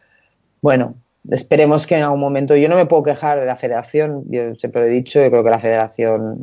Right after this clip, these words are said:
nos ha tratado muy bien y estamos muy bien consideradas, pero bueno, sí que yo creo que hay una, una respuesta social que, que, bueno, que no se llega tanto y que,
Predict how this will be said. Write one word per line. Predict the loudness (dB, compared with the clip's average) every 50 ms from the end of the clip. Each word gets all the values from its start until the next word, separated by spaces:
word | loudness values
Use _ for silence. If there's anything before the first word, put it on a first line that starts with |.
| -14 -10
nos | -8 -6 -4 -2 0
ha | 2
tratado | 2 2 2 2 2 2
muy | 2 2 2 2
bien | 4 4 4 4 4 2 0 0
y | 0 0 0 0 -2 -4 -6 -8 -12 _ _ _ _ _ -20 -20 -20 -14 -8
estamos | -6 -6 -4 0 0 2 2 2 2 0 0 -4 -10 -18 _ _ -20 -20 -20 -20 -20 -20 -20 _ _ _ _ _ _ _ _ _ _ 0
muy | 2 4 6 6
bien | 4 4 4
consideradas, | 2 0 0 0 0 2 2 2 2 4 4 4 4 2 2 -2 -4 -8 -14 _ _ _ _ -4
pero | -2 -2 -2 -2
bueno, | -2 -4 -4 -6
sí | -10 -12 -12 -10
que | -6 -4 -4 -4 -4 -4
yo | -6 -6
creo | -4 -4 -4
que | -2 -4
hay | -4
una, | -4 -4 -4 -4 -6 -8 _ _ _ _ _ _ _ _ _ -20 -18 -12
una | -6 -4 -4 -2
respuesta | -2 -4 -6 -6 -6 -6 -4 -4 -4 -6 -4
social | -4 -8 -8 -4 -2 0 0 0 0 -2 -2 -2 -2 -2
que, | -2 -2 -2 -2 -4 -8 -6
que, | -6 -4
bueno, | -4 -4 -4 -6 -8
que | -6 -4
no | -2 -2 -2
se | -2 -2 -2 -2
llega | 0 0 0 0 0 2
tanto | 2 2 0 0 -2 -4 -4 -2 0 2 2 2 2 2 2 0
y | 0 -2 -4 -8
que, | -8 -8 -6 -6 -8 -10 -12 -16 -20